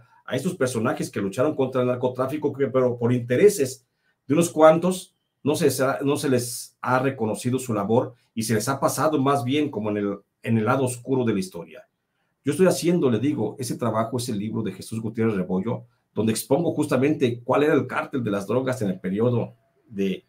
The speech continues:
Ernesto Zedillo Ponce de León y hasta dónde estaba metido, hasta las drogas,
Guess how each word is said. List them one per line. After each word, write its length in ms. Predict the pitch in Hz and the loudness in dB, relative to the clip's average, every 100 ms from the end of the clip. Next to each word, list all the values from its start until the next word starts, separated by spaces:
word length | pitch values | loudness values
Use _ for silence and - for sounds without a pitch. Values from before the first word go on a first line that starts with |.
| _ _ _ | _ _ _
Ernesto 480 | - 101 110 117 123 | -4 0 2 2 0
Zedillo 380 | 101 95 113 117 | -2 0 0 2
Ponce 220 | 117 117 | 2 2
de 100 | 107 | 2
León 240 | 101 123 - | 2 2 0
y 120 | 120 | -4
hasta 200 | 110 - | -2 -2
dónde 240 | 123 135 | 0 2
estaba 400 | 135 - 139 143 98 | 0 0 -4 -4 -6
metido, 540 | 95 - 110 95 - _ _ _ | -8 -6 -6 -6 -10 _ _ _
hasta 240 | - 117 101 | -12 -4 -4
las 160 | 95 | -2
drogas, 480 | 110 117 113 104 | 0 2 0 -2